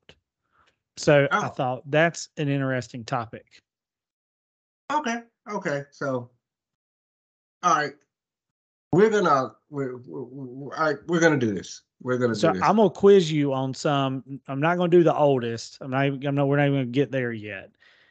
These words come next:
Speaker 2: Okay.
Speaker 1: We'll start with, I'll give you some popular models, not trims, just models.
Speaker 2: Uh-huh.
Speaker 1: And you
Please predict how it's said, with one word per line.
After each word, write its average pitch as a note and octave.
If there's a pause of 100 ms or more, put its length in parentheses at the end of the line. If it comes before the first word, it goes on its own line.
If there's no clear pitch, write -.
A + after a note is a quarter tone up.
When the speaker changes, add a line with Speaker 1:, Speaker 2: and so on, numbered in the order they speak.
(180)
Speaker 2:
Okay. A#2+
Speaker 1:
We'll C3+
start F#3+
with, C#3 (160)
I'll D3+
give D#3+
you D#3
some C3+
popular C#3
models, B2 (680)
not C#3
trims, C#3
just C3+
models. B2 (600)
Speaker 2:
Uh-huh. A2
Speaker 1:
And C3+
you E3